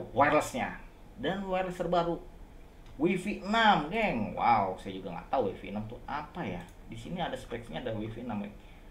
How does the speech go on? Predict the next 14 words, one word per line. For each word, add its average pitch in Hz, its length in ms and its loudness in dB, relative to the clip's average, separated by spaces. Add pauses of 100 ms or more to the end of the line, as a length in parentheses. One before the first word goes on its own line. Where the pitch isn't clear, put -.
(160)
Katanya 170 400 -2
sih 156 160 -8
dia 156 80 -2
lebih 117 320 -2
kenceng 110 240 -8 (160)
dia 82 80 -10 (400)
untuk, 104 400 -4 (880)
eh, 101 720 2 (100)
apa 127 240 0
namanya, 123 400 -2 (1600)
lalu 110 400 2
lintas 110 240 -2
data - 320 -4 (400)
gitu, 92 320 -8